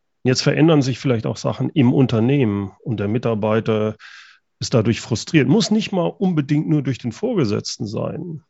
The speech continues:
Die Strategie kann sich vollkommen ändern. Und auf einmal, pff, denkt man, „Ach, jetzt,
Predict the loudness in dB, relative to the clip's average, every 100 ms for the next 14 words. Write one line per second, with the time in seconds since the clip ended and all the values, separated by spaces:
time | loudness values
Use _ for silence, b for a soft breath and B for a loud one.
0 | _ -14 -6 -6 -4 -4 -6 -4 -6 -6
1 | -6 -8 -6 -6 -4 -4 -4 -4 -6 -6
2 | -6 -6 -4 -2 -2 -2 -4 -8 _ -10
3 | -10 -14 -20 -14 -10 -6 -6 -8 -12 -20
4 | B B B B _ _ -20 -20